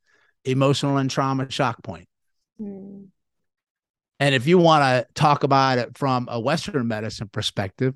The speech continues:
Speaker 1: it's the greatest place of fascial, fascial and muscular tension is in the center of that abdomen.
Speaker 2: Yeah.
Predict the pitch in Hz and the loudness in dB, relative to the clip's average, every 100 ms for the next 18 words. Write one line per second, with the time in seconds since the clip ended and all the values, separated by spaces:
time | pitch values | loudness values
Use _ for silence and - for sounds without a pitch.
0 | - 147 127 113 135 160 175 - - 170 | 0 0 2 2 2 4 2 0 -4 0
1 | 147 139 - - 131 - 147 131 135 - | 2 0 -4 -4 -6 -2 -2 0 -2 -2
2 | 143 139 - - 160 151 151 165 160 143 | -2 -4 -8 -4 0 0 2 0 -2 -4
3 | 131 135 147 - 143 127 - 151 135 - | -2 0 0 -2 -4 -4 -4 -4 -4 -10
4 | 92 107 _ _ _ _ _ - 131 123 | -14 -18 _ _ _ _ _ -6 -2 0
5 | 131 127 113 - 147 131 123 117 117 110 | 2 2 -2 -2 0 0 0 0 0 -4
6 | 104 104 90 - _ _ _ - - 185 | -6 -14 -18 -20 _ _ _ -18 -10 -8
7 | - | -10